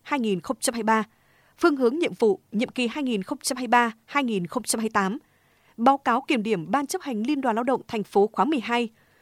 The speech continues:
Báo cáo kết quả Đại hội Công đoàn cấp cơ sở nhiệm kỳ hai nghìn không trăm hai mươi ba,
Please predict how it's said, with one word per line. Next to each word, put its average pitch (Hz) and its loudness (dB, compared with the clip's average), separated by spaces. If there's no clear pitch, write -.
Báo 262 6
cáo 226 2
kết - -4
quả 247 0
Đại 202 0
hội 233 -2
Công 285 -2
đoàn 233 0
cấp - -2
cơ 285 0
sở 208 2
nhiệm 233 0
kỳ 247 -4
hai 302 -6
nghìn 226 -2
không 269 -6
trăm 254 -4
hai 247 -6
mươi 220 -4
ba, 233 2